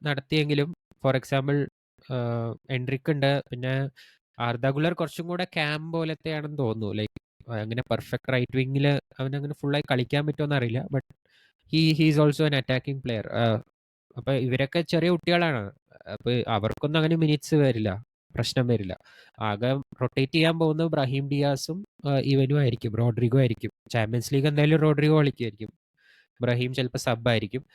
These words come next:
ലീഗിൽ നേരെ തിരിച്ചായിരിക്കും, അതായിരിക്കും സാധ്യത.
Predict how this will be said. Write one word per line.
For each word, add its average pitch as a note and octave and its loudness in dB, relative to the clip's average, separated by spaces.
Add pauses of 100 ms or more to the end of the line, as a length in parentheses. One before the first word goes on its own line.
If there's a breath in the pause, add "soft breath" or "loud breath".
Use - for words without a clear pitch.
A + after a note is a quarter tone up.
(300 soft breath)
ലീഗിൽ D3 2
നേരെ C3+ 0
തിരിച്ചായിരിക്കും, A#2+ -6 (200)
അതായിരിക്കും G#2+ -4
സാധ്യത. A#2 0